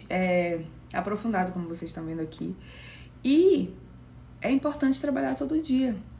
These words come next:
né? Consegue entender? E aí, quando eu falo de autoestima, eu quero que vocês entendam que a autoestima, ela é a valorização dos nossos papéis.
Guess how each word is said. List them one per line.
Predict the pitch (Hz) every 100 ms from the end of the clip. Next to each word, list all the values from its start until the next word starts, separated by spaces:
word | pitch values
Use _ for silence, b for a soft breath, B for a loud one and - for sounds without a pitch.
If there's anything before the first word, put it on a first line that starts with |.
| - - - -
né? | 214 233
Consegue | 233 190 254 240
entender? | 196 185 180 214 233 B B B
E | 226
aí, | 254
quando | 247 440
eu | 466
falo | 302 240
de | 214
autoestima, | 196 180 - - 233 311 196 165 - - - - - - -
eu |
quero | 190 214
que | 247
vocês | 226 220 180 165
entendam | 160 185 226 214
que | 190
a |
autoestima, | 165 170 - 196 208 190 - - -
ela | 147 151
é | 151
a | 151
valorização | 151 165 226 262 285 269 269 - 143 - - - - -
dos | 160
nossos | 147 - -
papéis. | 190 - - - -